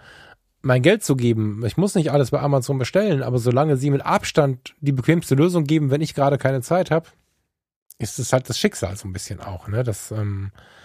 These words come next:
dass dann doch wieder eine Bestellung da ausgelöst wird, so. Und eigentlich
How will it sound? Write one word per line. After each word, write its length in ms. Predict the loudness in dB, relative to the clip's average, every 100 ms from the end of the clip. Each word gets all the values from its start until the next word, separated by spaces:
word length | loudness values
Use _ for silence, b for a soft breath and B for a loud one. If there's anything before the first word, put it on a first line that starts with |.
| b b b b _
dass 160 | -6 -2
dann 120 | 0
doch 140 | -2 0
wieder 120 | 2
eine 100 | 2
Bestellung 400 | 0 0 0 0 0
da 120 | -2
ausgelöst 520 | -4 -6 -4 -4 -8
wird, 180 | -10 -8
so. 120 | -10
Und 340 | -10 -12 -14 -16 _ -20 _
eigentlich 680 | 2 2 0 0 0 -2